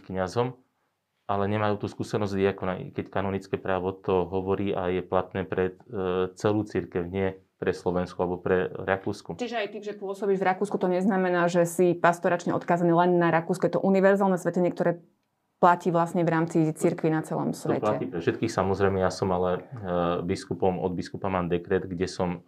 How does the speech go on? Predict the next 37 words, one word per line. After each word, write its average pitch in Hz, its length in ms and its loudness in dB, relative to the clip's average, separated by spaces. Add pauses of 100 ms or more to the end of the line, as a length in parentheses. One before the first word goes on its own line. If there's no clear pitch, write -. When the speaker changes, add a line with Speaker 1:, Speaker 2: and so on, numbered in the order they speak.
Speaker 1:
včlenený 90 640 0
do, 87 120 4
e, 87 120 2 (400)
farnosti 104 800 0 (320)
alebo 92 240 0
do, 90 160 6
do 95 320 -2
tej 90 160 0
konkrétnej 92 560 -2
diecézy. 87 720 -2 (400)
Keď 101 160 0
prichádzam 95 400 0
na 92 160 -4
Slovensko, 107 560 -2
vždy 95 240 -4
to 95 140 0 (280)
záleží 90 460 0
aj 92 80 0
od - 100 -6
tých 90 220 -6
kňazov, 98 480 0
ktorí 92 160 -2
ma 90 160 -4
príjmu, 98 340 -2
nepríjmu, 113 540 -2 (480)
pretože 92 400 2
mojou 95 320 2
úlohou, 95 400 4
ja 90 160 2
som 95 160 -2
včlenený 95 400 0
v 90 80 -2
Rakúsku, 90 420 -2
ale 85 160 2
tu 113 220 0
môžem 95 400 0
vykonávať 92 560 2